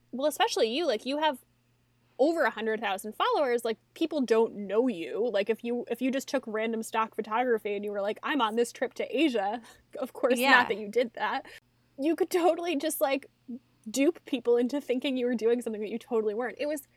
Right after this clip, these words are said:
Speaker 1: it was crazy. Like, obviously, we
Speaker 2: Yeah.
Speaker 1: know that social media isn't always true, where it's like, you know, somebody's, like, who's Instagram famous is, like, posting a photo of brunch on Sunday, but they're actually laying in bed. But it's like, this took it to, like, the next level.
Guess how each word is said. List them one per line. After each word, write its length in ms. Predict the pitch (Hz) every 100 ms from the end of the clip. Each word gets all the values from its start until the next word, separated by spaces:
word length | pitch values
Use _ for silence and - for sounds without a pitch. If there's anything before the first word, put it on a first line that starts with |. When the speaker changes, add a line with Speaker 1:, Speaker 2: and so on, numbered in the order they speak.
| _ _ _
Speaker 1:
it 80 | 302
was 140 | 330 -
crazy. 720 | - - 233 196 190 - - - _ _ _
Like, 140 | 294 277
obviously, 420 | 269 262 294 233
we 120 | 214
Speaker 2:
Yeah. 40 | 285
Speaker 1:
know 160 | 220
that 180 | 214 220
social 300 | - 214 226
media 320 | 208 202 196 -
isn't 380 | 208 208 190 - _ _ _ _ _ _
always 360 | 214 190 196 -
true, 500 | - - 185 170 214
where 140 | 208
it's 160 | 190 -
like, 300 | 185 196 -
you 120 | 233
know, 120 | 185 196
somebody's, 580 | 226 202 202 202 208 -
like, 360 | 202 196 196 - _ _ _ _ -
who's 200 | 254 233
Instagram 340 | 220 202 208
famous 260 | 202 180 196
is, 80 | 214
like, 140 | 202
posting 320 | - 202 208
a 40 | 208
photo 220 | 220 185
of 100 | 208
brunch 300 | - 311 294
on 140 | 277
Sunday, 240 | 247 220 202
but 100 | 208
they're 140 | 202
actually 300 | - - 190
laying 180 | 180 185
in 80 | 220
bed. 240 | 330 302
But 100 | 247
it's 140 | 220 -
like, 200 | 220 - - - _ -
this 140 | 277
took 140 | - 349
it 100 | 359
to, 120 | 359
like, 280 | 311 - - _ -
the 220 | 220 240
next 540 | 220 202 175 - - -
level. 640 | - 185 127 - - -